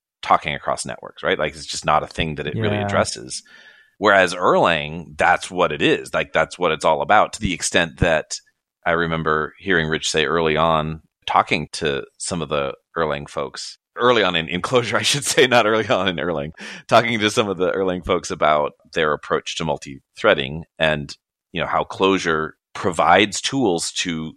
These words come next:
Speaker 1: take advantage of the shared memory that multiple threads have, whereas Erlang has
Speaker 2: Mm.
Speaker 1: sort of a shared nothing approach where you have to serialize stuff and send it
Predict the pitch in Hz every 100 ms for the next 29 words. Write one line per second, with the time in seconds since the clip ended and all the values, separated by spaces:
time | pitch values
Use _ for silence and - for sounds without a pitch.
0 | - - 98 98 80 85 98 87 76 80
1 | 71 - 87 82 73 90 87 65 78 -
2 | _ _ _ 85 76 _ _ 85 82 -
3 | 80 - 76 71 92 62 73 - _ _
4 | - 85 78 80 90 101 90 82 80 85
5 | 87 90 80 80 - 87 80 90 - 82
6 | 73 78 78 - 80 78 76 - - 85
7 | 80 76 73 71 69 73 - 71 82 73